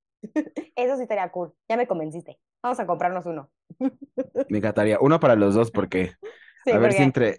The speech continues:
Speaker 2: entre el riñón de cada uno juntamos la, la
Speaker 1: Y
Speaker 2: lana.
Speaker 1: como, y como a casa, ¿no? A veinticinco años. <laughs>
Speaker 2: Sí, por favor.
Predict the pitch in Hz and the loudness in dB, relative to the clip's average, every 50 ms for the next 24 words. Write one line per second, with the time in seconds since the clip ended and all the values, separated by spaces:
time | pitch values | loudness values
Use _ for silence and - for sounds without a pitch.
0 | - 127 127 123 123 123 120 123 123 123 127 131 131 135 - - 123 120 120 117 | -2 -2 2 2 2 2 4 4 4 6 6 6 4 4 4 2 2 4 4 4
1 | 117 117 120 117 - 110 101 101 101 101 101 101 92 98 95 87 82 82 90 - | 4 2 2 0 0 -4 0 2 2 2 2 2 0 0 0 0 0 -2 -6 -14
2 | _ _ _ _ _ - 180 196 196 196 196 196 - 247 247 233 233 - - - | _ _ _ _ _ -4 -2 0 0 2 2 2 2 2 2 2 0 -2 -6 -20
3 | - _ _ _ - - 226 - 247 240 240 220 226 220 226 233 - - 208 180 | -20 _ _ _ -8 -6 -2 0 0 2 2 2 0 2 0 -2 0 0 -2 -2
4 | 180 202 233 240 214 208 214 220 208 214 208 247 269 262 240 269 262 240 226 233 | -2 0 -2 -2 0 0 -2 -4 -4 -6 -6 -6 -6 -4 -2 -2 -2 0 -2 -2
5 | 233 220 220 208 _ _ _ _ _ _ _ _ _ _ - 330 370 403 440 427 | -6 -6 -8 -10 _ _ _ _ _ _ _ _ _ _ -4 0 0 0 0 0
6 | - - 117 117 117 113 107 - - - - - 107 104 101 110 107 104 101 107 | 0 2 4 4 2 2 0 -6 -12 -12 -4 -2 -2 -2 0 0 0 2 2 2
7 | 110 110 | 0 0